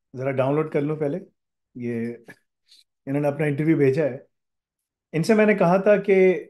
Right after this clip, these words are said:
जो आपकी जर्नी है, आप उसके हिसाब से अपना इंटरव्यू भेजें,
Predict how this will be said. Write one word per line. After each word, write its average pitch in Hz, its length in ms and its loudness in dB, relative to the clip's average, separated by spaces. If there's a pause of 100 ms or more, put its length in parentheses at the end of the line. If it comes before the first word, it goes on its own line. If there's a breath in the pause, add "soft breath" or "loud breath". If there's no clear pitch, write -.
(140)
जो 147 220 -4
आपकी 160 400 2
जर्नी 147 400 0
है, 135 400 -6 (1300)
आप 139 140 0
उसके 156 240 -2
हिसाब 156 300 4
से 147 480 0
अपना 139 200 -8
इंटरव्यू 139 360 -2
भेजें, 127 360 0